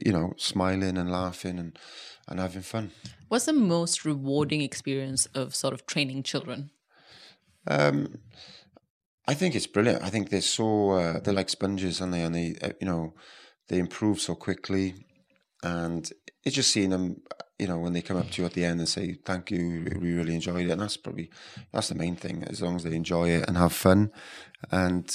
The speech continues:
Speaker 1: like I said, they're smiling and they're happy and, and they're being active, you know, whether it's rugby or any sport. I think it's, it's so important to be active and healthy, you know, as a, as a young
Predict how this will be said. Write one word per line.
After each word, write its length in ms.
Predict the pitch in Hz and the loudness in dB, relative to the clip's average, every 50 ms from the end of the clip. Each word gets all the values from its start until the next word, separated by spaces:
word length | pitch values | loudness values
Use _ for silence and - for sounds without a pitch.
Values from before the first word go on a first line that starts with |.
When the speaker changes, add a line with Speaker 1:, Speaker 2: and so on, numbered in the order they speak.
| - - - - | -8 -8 -8 -6
Speaker 1:
like 140 | - 90 - | -6 -4 -2
I 20 | |
said, 220 | - - 120 98 78 | 2 2 2 2 2
they're 80 | 78 | 0
smiling 600 | 80 - - 95 87 87 87 87 87 90 87 87 | -2 -2 0 0 0 0 0 0 0 0 0 0
and 120 | 87 80 78 | -2 -2 -4
they're 60 | 78 | -4
happy 480 | 80 90 90 87 - - 87 87 85 85 | -4 -6 -6 -6 -4 -2 0 0 2 0
and, 160 | 82 80 78 - - - - - - - | 0 -2 -4 -10 -16 -20 -20 -20 -20 -14
and 140 | - 80 98 | -6 -2 2
they're 80 | 104 101 | 2 4
being 220 | 87 104 101 95 | 4 4 2 2
active, 440 | 104 101 - - - - 85 82 - | 0 -2 -4 -8 -6 -4 -4 -4 -4
you 60 | 90 | -4
know, 140 | 85 80 87 | -2 0 2
whether 240 | 90 92 87 90 87 | 2 2 2 2 0
it's 220 | 87 - - - 92 | -2 -4 -6 -4 -2
rugby 480 | 92 92 92 90 - 104 98 98 92 | -2 -2 -2 -2 -2 -2 0 2 2
or 220 | 92 87 87 85 - - - - - - - - - - _ | 2 0 0 -4 -6 -10 -20 -20 -20 -20 -20 -20 -20 -18 _
any 220 | - 104 107 113 107 | -2 0 2 2 2
sport. 420 | - - - 80 78 73 76 - | 2 0 -2 -2 -4 -4 -4 -4
I 60 | 85 | -2
think 160 | 87 85 78 - | -2 -2 -4 -4
it's, 220 | - - - - | -6 -8 -8 -8
it's 200 | - - - - | -8 -6 -4 -2
so 140 | - - 95 | 0 2 2
important 400 | 90 82 - - 92 87 - - | 2 0 0 -2 -2 -2 -2 -6
to 80 | - | -8
be 340 | 90 98 90 85 82 82 87 - - - | -4 -2 -2 -2 -2 -4 -6 -8 -6 -4
active 460 | - 95 - - - - 92 87 87 | -4 -4 -4 -6 -2 -2 0 0 0
and 120 | 85 82 78 | -2 -2 -2
healthy, 600 | 85 95 90 85 - - - 90 87 87 90 80 | 0 -2 -2 -2 -4 -4 -2 0 0 0 0 -2
you 100 | 55 - 92 | -2 -2 -2
know, 100 | 85 82 | -2 -2
as 160 | 82 78 80 | -2 -2 -2
a, 160 | 85 82 78 - - - - - - - _ - - | -4 -4 -4 -6 -10 -14 -14 -16 -18 -20 _ -12 -10
as 140 | 87 82 85 | -8 -6 -4
a 40 | |
young 500 | 87 87 87 85 85 85 82 82 82 82 | -4 -2 -2 -2 -2 -4 -6 -6 -8 -12